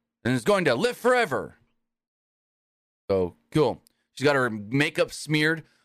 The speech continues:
like she's the, um, hot mess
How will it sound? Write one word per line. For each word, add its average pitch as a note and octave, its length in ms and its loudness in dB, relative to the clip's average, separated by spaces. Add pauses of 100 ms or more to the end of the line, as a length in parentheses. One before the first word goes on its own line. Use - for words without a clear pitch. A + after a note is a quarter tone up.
like C3 160 -2
she's A2+ 400 -4
the, A#2+ 300 0
um, G2 760 0 (580)
hot C#3+ 260 -2
mess C3+ 460 -4